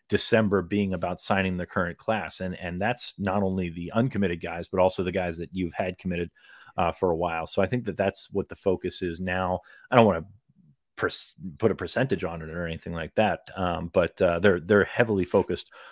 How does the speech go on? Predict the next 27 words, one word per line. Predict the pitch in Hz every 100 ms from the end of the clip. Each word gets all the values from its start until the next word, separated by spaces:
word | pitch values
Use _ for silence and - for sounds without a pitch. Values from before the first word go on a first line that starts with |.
| -
on | 110 107
the |
twenty | - 107 95
twenty-three | - 95 - 95
class, | - 98 87 85 -
and | 104 92 90
then, | 101 98 90 85 - - _ _
you | -
know, | 85 85
spending | - - 101 92
quite | 85 - 104 95
a |
bit | 90 90
of | -
time | - 95 87
on | 85
the | 87
side | - 104 95 85 85
with | 90 85
the, | 92 87
uh, | 87 80 78 71 71
with | 95 -
the, | 85 80 82
uh, | 78
the | -
transfers. | 92 107 98 87
But | - 131 104